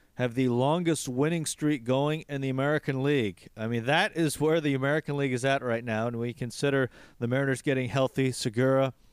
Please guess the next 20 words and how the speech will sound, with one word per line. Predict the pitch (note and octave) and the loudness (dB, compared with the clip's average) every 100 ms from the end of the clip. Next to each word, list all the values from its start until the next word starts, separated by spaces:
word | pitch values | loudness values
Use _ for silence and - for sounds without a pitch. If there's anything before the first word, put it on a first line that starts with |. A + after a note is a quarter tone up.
| _ - - - _ _ | _ -20 -20 -20 _ _
on | A2+ C3+ C3+ | -2 0 -2
the | |
cusp | - D3 C3+ C3 - | -2 0 0 -2 -8
of | B2+ | -10
coming | - C3+ C#3 | -4 -2 -2
back. | A2+ B2 C3 - | 0 0 0 -4
Felix | - C3+ C3+ - | 0 2 2 0
Hernandez | C#3 B2+ B2+ C3+ B2+ A#2 | -2 0 0 2 -2 0
coming | C3+ B2+ C3+ | -2 0 0
back | C3 C3+ - | 0 0 -4
Friday. | - B2 C3 C3+ C3+ | 0 2 2 2 0
Iwakuma | B2+ C3 - C#3 C3+ | 0 0 0 -2 0
not | A#2 C3+ - | 0 -2 -2
too | - C3 | -2 -2
far | - C3 C3 | 0 0 2
down | B2+ B2+ | 2 0
the | B2 | 2
road | B2+ C3 - | 2 2 0
after | A#2+ B2 - | -4 -4 -2
that. | A#2+ A#2+ A#2 | 0 2 0